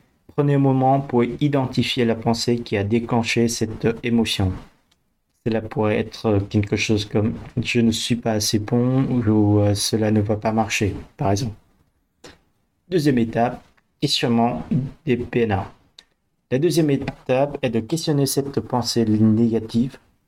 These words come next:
Posez-vous la question, « Est-ce vrai ? » Souvent, nous découvrons que ces pensées négatives ne sont pas basées sur les faits,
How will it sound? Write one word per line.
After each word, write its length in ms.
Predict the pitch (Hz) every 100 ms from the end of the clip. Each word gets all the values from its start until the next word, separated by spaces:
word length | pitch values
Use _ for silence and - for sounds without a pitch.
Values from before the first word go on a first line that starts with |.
| _ _ -
Posez-vous 360 | 139 127 120
la 100 | 117
question, « 460 | 117 113 - 104 107 - -
Est-ce 340 | 104 - -
vrai ? » 420 | 107 101 98 98 104 - _
Souvent, 640 | - 131 113 117 139 - -
nous 200 | 117 113
découvrons 600 | 117 117 135 117 117 127
que 140 | -
ces 160 | 107 117
pensées 320 | 117 117 -
négatives 600 | 107 107 107 104 123 131 113
ne 100 | 113
sont 220 | - 117
pas 200 | 123 117
basées 420 | 110 120 110 113
sur 220 | - 113
les 120 | 104
faits, 340 | 104 - 123